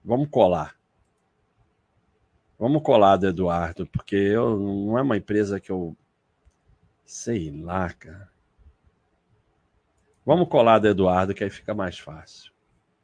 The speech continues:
Cinquenta lojas. Vamos lá pro final.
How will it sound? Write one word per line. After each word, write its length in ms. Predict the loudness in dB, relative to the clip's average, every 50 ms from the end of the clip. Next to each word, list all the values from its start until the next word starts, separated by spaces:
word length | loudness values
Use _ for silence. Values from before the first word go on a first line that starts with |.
| _ _ _ _ _ _ _ _ _ _ _ _ _ _ _ _ _ _ _ _ _
Cinquenta 720 | _ -18 -16 -12 -12 -12 -8 -6 -4 -4 -4 -4 -6 -6
lojas. 800 | -4 -2 -2 -2 0 0 -2 -2 -2 -4 -4 -4 -6 -6 -6 -8 -10 _ _ _ _ -20 -14 -6
Vamos 220 | -4 -4 -2 -2 -2
lá 100 | -2 -4
pro 140 | -4 -8 -12
final. 480 | -10 -8 -8 -8 -10 -12 -16 -18 _